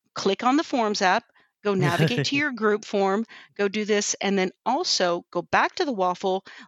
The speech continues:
Speaker 1: Let's go to our Power B I dashboard, and let's look at that dashboard that our team can also use, right? That's, like, the beauty of Teams, is that as the Microsoft suite of applications grow, you'll see it become more and more of the center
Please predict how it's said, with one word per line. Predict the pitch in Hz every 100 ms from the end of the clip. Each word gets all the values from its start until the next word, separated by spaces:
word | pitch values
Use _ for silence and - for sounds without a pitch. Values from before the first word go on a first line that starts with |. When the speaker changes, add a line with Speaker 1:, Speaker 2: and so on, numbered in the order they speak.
| -
Speaker 1:
Let's | 180 -
go | 185 226
to | 330
our | 320 269
Power | - 214 190
B | 190 190
I | 175 175
dashboard, | 180 170 175 - 180 175 170 - - -
and | 196
let's | 185 180 -
look | 208 -
at | 339
that | 208 190
dashboard | 190 180 - 180 175
that | 175
our | 170
team | - 311 392
can | - 185
also | 160 - -
use, | 151 131 -
right? | 170 -
That's, | 185 254 -
like, | 208 185
the | -
beauty | 165 185 180 170
of | -
Teams, | - 277 226 95 - - - - - _ _
is | - 180
that | 175 170 165 _ _ _ _ _ -
as | 220 262 269
the | 269
Microsoft | 233 214 214 - 214 - 208 -
suite | - - 202 185 -
of | 185 175
applications | 185 190 185 202 180 - 180 -
grow, | 180 165 165 175 _ _ _ _ -
you'll | 190
see | 185 - 208 196
it | -
become | 208 - - 175 175
more | 180 180 175 180
and |
more | 175 175
of | 180
the | 175
center | 185 - 185 185 - 170